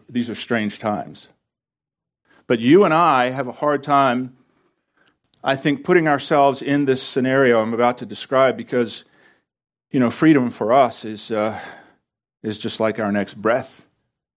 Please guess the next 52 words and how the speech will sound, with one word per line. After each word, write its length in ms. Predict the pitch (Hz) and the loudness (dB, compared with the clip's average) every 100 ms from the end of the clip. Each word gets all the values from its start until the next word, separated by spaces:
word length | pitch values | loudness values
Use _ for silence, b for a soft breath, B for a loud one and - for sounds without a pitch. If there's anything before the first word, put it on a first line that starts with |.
| _ _ _ _ _ _ _ | _ _ _ _ _ _ _
We, 220 | 127 107 101 | -8 -8 -6
we 120 | 120 | -4
don't 120 | 110 113 | -2 -2
have 100 | 117 | -6
to 80 | |
pay 180 | - 110 | -6 -2
anything 420 | 117 123 131 127 | 0 0 0 -2
for 300 | 127 127 127 | 0 0 2
it. 140 | 135 123 | 0 -6
We 100 | 113 | -8
don't 100 | 117 | -8
have 120 | 120 | -10
to 80 | 98 | -12
strive 540 | - - 85 95 120 | -14 -6 -2 0 -2
for 320 | - 113 123 | -4 -4 -4
it. 100 | 117 | -6
We, 200 | 113 107 | -8 -10
we 120 | - 110 | -8 -8
don't 160 | 110 | -6
have 160 | 113 110 | -6 -6
to 140 | 107 | -8
defend 440 | 98 90 73 104 120 | -8 -12 -8 -2 -2
it. 180 | 127 - | -4 -10
It's 180 | - - | -14 -10
just 300 | 120 - - _ _ | -10 -10 -18 _ _
here 280 | 104 110 156 | -6 -4 -4
so 200 | - 90 | -6 -8
far. 460 | - 95 120 123 - _ _ _ _ _ _ _ _ _ _ _ | -6 -6 -6 -8 -16 _ _ _ _ _ _ _ _ _ _ _
But 100 | - | -12
try 240 | - 165 | 0 2
to 100 | 185 160 | 4 4
imagine 460 | 139 143 143 123 | 2 2 0 -8
how 160 | 117 127 | -8 -6
much 200 | 123 110 | -6 -8
harder 560 | - 143 170 123 123 | 0 2 4 2 -2
life 360 | 95 127 135 - | 0 0 0 -6
would 160 | 110 98 | -8 0
be 360 | 151 127 127 - _ _ _ _ _ _ _ _ _ b b b b b - | 2 2 -2 -8 _ _ _ _ _ _ _ _ _ b b b b b -10
if 120 | 127 | 0
all 240 | 143 185 196 | 4 6 6
of 100 | 165 | 4
us 600 | 156 147 - - - - | 0 -2 -8 -14 -18 -14
tonight 460 | 147 143 127 104 107 | -4 0 0 -2 -8
were 220 | 123 117 | -8 0
woken 320 | 147 175 160 | 2 2 0
up 180 | 147 147 | -2 -2
in 120 | 127 | -4
the 60 | 123 | 0
middle 240 | 143 151 | 2 4
of 80 | 147 | 4
the 80 | 139 | 2
night, 420 | 123 117 - | 2 0 -4